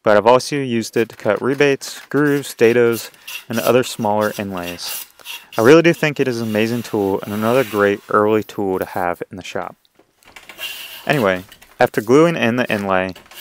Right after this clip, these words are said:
cutting off the excess, and planing everything flush, I was left with a little fix that I was pretty happy with and that you'll see later on is pretty hard to notice.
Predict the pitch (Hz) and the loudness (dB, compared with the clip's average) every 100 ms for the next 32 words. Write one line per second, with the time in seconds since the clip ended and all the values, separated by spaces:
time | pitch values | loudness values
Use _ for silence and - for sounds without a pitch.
0 | - 131 156 151 - - 120 - 120 113 | 0 2 6 4 2 0 0 2 2 2
1 | - - 104 - 117 123 117 120 123 113 | -2 -10 -8 -4 -2 -2 -4 -4 -8 -8
2 | - 92 87 - - - 110 104 120 135 | -2 0 -2 -8 -12 0 0 4 4 4
3 | 151 151 147 147 - 95 - - 101 101 | 0 -2 -2 0 2 2 2 0 0 0
4 | - 208 131 117 117 104 101 - - 110 | -2 0 4 2 2 2 2 0 -10 -8
5 | 113 101 - 151 135 110 107 98 92 92 | -6 -6 -4 0 2 4 4 0 -2 -6
6 | 101 - - 120 110 95 92 - 92 87 | -12 -12 -8 -6 -4 -4 -4 -8 -8 -8
7 | 85 - | -12 -16